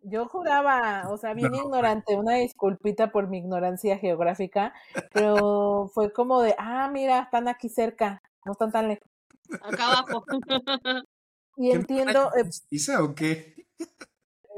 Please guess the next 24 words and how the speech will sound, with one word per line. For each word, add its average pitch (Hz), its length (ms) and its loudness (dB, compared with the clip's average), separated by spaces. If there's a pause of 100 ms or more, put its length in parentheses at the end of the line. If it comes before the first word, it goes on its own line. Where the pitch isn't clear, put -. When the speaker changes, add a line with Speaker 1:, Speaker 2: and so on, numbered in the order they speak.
Speaker 1:
Sí, 226 160 4
exacto. 190 560 2
Y 214 140 0
entiendo 269 420 -2
que - 80 -6
es 262 100 -6
como 285 200 -4
la 233 180 0
cordillera 202 640 0
de 233 80 -2
montañas 196 540 -2
más 196 280 -2 (180)
grande 185 400 2
de 196 100 2
todo 185 160 2
el 185 100 -2
mundo, 180 380 -4
¿no? 160 180 -6
La 180 140 -6
más 175 360 -6
vasta. 170 540 -2 (380)
Speaker 2:
La 117 100 -10
más 131 220 -8
larga. 135 560 -2